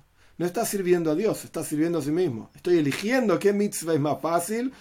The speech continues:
para hacerla y la otra, o la dejo de lado, Dios libre y guarde, o la hago sin ganas, sin entusiasmo. Esto es una indicación de que la persona solamente está sirviendo a Dios de una manera, en una línea, por así decir.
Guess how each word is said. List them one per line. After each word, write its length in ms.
para 160
hacerla 320
y 60
la 120
otra, 500
o 100
la 120
dejo 240
de 100
lado, 300
Dios 220
libre 140
y 40
guarde, 380
o 80
la 100
hago 140
sin 200
ganas, 360
sin 160
entusiasmo. 640
Esto 180
es 60
una 120
indicación 680
de 140
que 60
la 100
persona 240
solamente 340
está 160
sirviendo 360
a 20
Dios 300
de 200
una 300
manera, 400
en 300
una 300
línea, 500
por 100
así 200
decir. 280